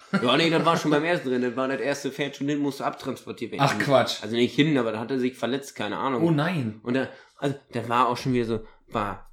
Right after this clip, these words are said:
Speaker 1: freilich, so, gab's eine Bierbude,
Speaker 2: Oh.
Speaker 1: Krebs,
Speaker 2: Oh.
Speaker 1: Bratwurst,
Speaker 2: Mm.
Speaker 1: Pizza.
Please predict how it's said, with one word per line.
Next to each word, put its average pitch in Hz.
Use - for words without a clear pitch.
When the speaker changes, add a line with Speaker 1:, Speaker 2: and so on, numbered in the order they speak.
Speaker 1:
freilich, 156
so, -
gab's -
eine 123
Bierbude, 180
Speaker 2:
Oh. 151
Speaker 1:
Krebs, 190
Speaker 2:
Oh. 127
Speaker 1:
Bratwurst, 165
Speaker 2:
Mm. 196
Speaker 1:
Pizza. 175